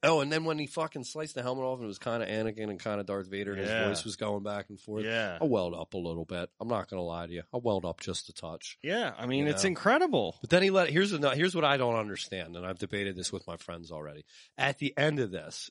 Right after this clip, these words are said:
Speaker 1: Obi-Wan Kenobi lets Darth Vader live, right? Now, he let him live the last time. He thought he was condemning him to death. He left him on fire, missing
Speaker 2: Right.
Speaker 1: three limbs,
Speaker 2: Right.
Speaker 1: like, laying on, next to a fucking pit of lava.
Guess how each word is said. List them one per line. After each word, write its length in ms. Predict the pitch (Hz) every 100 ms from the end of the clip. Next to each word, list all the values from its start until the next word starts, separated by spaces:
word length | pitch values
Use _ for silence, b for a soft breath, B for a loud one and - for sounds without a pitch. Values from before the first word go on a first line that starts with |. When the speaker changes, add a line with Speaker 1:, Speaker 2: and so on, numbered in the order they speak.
| -
Speaker 1:
Obi-Wan 500 | 127 139 151 160 156
Kenobi 480 | - 127 120 107 101
lets 440 | 98 98 - -
Darth 320 | - 98 87
Vader 280 | 107 101 87
live, 380 | 87 87 - - _ _ _ _ _
right? 260 | 85 90 98 _ _ _ _ _ _
Now, 120 | 120 117
he 140 | 120
let 200 | 123 160
him 160 | 180 147
live 400 | 139 135 120 110
the 100 | 117
last 380 | 113 127 131
time. 260 | - 101 92
He 60 | 117
thought 340 | - 170 190
he 60 | 175
was 200 | 127 -
condemning 400 | 127 127 120 113
him 120 | 104
to 40 | 101
death. 300 | 110 95 -
He 100 | 110
left 260 | 113 120
him 140 | 127 120
on 180 | 135 156
fire, 460 | 165 147 131 127 123
missing 240 | 123 127
Speaker 2:
Right. 160 | 127 113
Speaker 1:
three 200 | 135 143
limbs, 480 | 131 127 127 131
Speaker 2:
Right. 240 | 127 123 104 -
Speaker 1:
like, 240 | - 139 123
laying 360 | 123 135 139
on, 140 | 135 131
next 280 | 131 131 -
to 100 | 123
a 20 |
fucking 400 | - 131 - 113
pit 180 | - 113
of 60 |
lava. 320 | 101 92 82